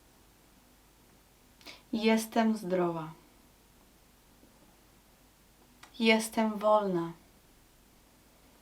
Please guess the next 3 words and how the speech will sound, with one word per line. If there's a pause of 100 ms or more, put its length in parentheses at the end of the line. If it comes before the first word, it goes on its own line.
(720)
Kocham
moje
ciało.